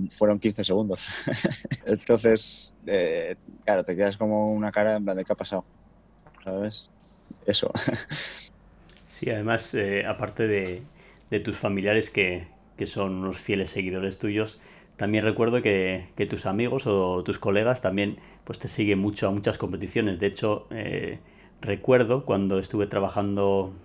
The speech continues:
Speaker 2: como profesor de la Universidad del País Vasco, tuve un alumno, Igor, que, que era, bueno, pues que era de tu cuadrilla y me dijo, "Oye, me tengo que ir a una competición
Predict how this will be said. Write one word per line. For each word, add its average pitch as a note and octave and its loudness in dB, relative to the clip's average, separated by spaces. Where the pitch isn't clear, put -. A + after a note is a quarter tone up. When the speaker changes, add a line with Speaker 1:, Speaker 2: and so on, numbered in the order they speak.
Speaker 2:
como G2 -4
profesor G#2+ -6
de G2+ 0
la F#2+ 2
Universidad G2+ 0
del G2 0
País G2+ 2
Vasco, A2 0
tuve A2 2
un G#2 2
alumno, A#2+ 2
Igor, A2+ 2
que, F2+ 2
que G2 0
era, F2+ 0
bueno, A#2+ -2
pues F#2+ -2
que - -6
era G2 2
de G2 2
tu F#2+ 0
cuadrilla A#2 2
y A#2+ 4
me A2 2
dijo, G#2+ -2
"Oye, C3+ 0
me A2 0
tengo C3 0
que C#3 0
ir C3 0
a C3 2
una C3 2
competición C#3 0